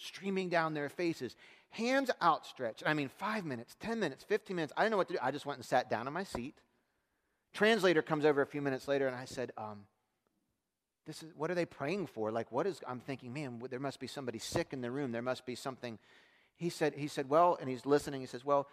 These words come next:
this one over here is just saying, 'I love you, I love you, I love you, I love you.'" This one over here is saying, "I want more, I want more, I want more, I want more of you."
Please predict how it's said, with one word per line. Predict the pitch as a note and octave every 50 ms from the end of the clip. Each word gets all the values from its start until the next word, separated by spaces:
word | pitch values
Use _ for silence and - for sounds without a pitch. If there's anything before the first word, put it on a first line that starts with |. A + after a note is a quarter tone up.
| - -
this | - D#3+ D#3+ F3+
one | E3 D#3+
over | D#3 D3 D3 C#3+
here | C#3+ D3 D3
is | C#3 C3+
just | - C3+ - -
saying, | C3+ C3 B2+
'I | A#2 A2+
love | A#2 C3 C#3 D3 C#3
you, | C#3+ C#3 G#2+
I | F#2 F#2+
love | A2 B2+ C#3 D3+ D3 C#3+
you, | C3+ A#2 G#2+
I | G2+
love | G#2+ A#2+ C3 C#3 C#3 C3+
you, | B2 A2+
I | G#2 G#2
love | A#2 B2+ C3+ C3+ C3
you.'" | C3 C3 C#3 C#3+ - _ _ _ -
This | C3+ C3 D3+
one | C#3+
over | C#3 B2+ B2+
here | C3+ C3 C3
is | B2+
saying, | - B2+ B2 A#2+ A#2+ -
"I | B2 A#2+
want | A#2 A#2 A2 A2 -
more, | A#2+ B2 C#3 D3 D3 C3
I | A2
want | A2+ A#2 A2+ -
more, | - B2 C3 C#3+ D3 D3+ C#3+
I | C#3
want | C3+ - A2+ A#2 B2
more, | A#2+ B2+ C3+ C#3 C3+
I | B2+
want | B2 A#2+ A2 A#2 -
more | A#2 B2+ C3 C3+ C3+
of | C3+ B2+
you." | B2+ C3